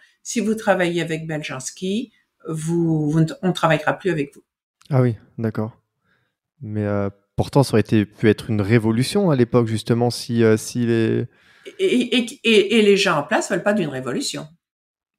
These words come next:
Speaker 2: Bah, si, bah, si ça peut, après, si, j'imagine, si ça peut mettre en place de,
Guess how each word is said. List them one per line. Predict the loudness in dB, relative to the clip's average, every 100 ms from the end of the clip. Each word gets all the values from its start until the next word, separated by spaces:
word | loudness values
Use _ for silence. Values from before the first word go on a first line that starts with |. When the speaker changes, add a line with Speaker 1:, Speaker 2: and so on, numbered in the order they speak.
| _ _ _ _ -2 0 0 2
Speaker 2:
Bah, | 0
si, | 0 -2
bah, | 0
si | 2 0
ça | 0 2
peut, | 6 6
après, | 4 2 0
si, | 0 -2
j'imagine, | -2 -2 -2 -4
si | -4
ça | -4
peut | 0 0
mettre | 0
en | -2
place | 2 0
de, | 2 0 0